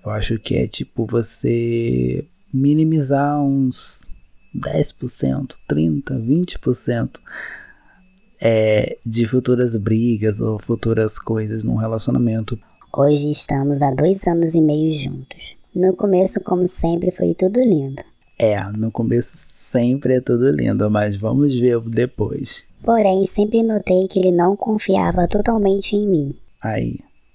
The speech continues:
Speaker 1: não confiava totalmente. Isso num relacionamento é complicadíssimo. Bora lá, vamos continuar.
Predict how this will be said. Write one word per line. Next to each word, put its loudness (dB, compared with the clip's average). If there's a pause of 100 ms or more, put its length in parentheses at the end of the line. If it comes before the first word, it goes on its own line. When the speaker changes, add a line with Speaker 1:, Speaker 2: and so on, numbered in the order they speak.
Speaker 1:
não 0
confiava 0
totalmente. -4 (280)
Isso 0
num 4
relacionamento -2
é -12 (140)
complicadíssimo. -6 (280)
Bora -4
lá, -8
vamos -6
continuar. -6